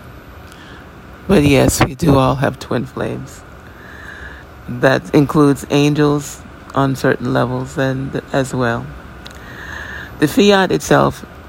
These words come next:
goes like this. "Angels bright from starry height, charge my being and mind with light." Now that's something that you can refer to if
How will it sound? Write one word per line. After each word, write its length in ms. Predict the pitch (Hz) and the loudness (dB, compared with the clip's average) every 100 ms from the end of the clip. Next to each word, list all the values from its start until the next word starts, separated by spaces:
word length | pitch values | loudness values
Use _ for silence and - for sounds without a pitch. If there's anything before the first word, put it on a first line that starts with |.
| - - - - - | -18 -18 -18 -18 -6
goes 540 | - 135 131 131 131 - - | 4 4 4 0 -4 -6 2
like 240 | 123 120 | 2 2
this. 320 | - 101 101 - | 0 0 -2 2
"Angels 420 | 147 160 170 165 | 4 6 6 4
bright 340 | 165 160 156 - | 4 2 0 0
from 180 | 165 160 | -2 -4
starry 460 | - 147 143 147 | 0 2 4 2
height, 420 | 151 139 131 - - - - - - - | 2 2 0 -4 -14 -18 -20 -20 -20 -12
charge 400 | - 147 151 160 | 0 2 4 2
my 160 | 156 147 | 2 2
being 480 | 127 147 147 147 - - | 2 2 2 0 -4 -2
and 280 | 143 135 131 | 0 0 0
mind 520 | 131 139 123 110 113 | 2 2 0 -2 -4
with 200 | 120 - | -4 -2
light." 440 | 120 117 98 - - - - - - - - - - - - - - - - - - - | -2 -2 -4 -10 -18 -20 -20 -20 -20 -20 -20 -20 -20 -20 -20 -20 -20 -20 -20 -20 -16 -6
Now 160 | 117 | -2
that's 200 | 117 117 | 0 -2
something 340 | - 139 139 143 | 0 0 2 0
that 200 | 139 - | 0 -2
you 140 | 139 | -6
can 440 | 131 147 135 139 139 - - - - - - - - - - - - - | -2 -2 0 -2 -6 -12 -20 -20 -20 -20 -20 -20 -20 -18 -18 -18 -18 -2
refer 500 | 135 - 175 190 190 | 0 2 4 4 2
to 460 | - 120 98 - - | 0 -2 0 -2 -2
if 460 | - 131 127 - | -2 -2 -2 -6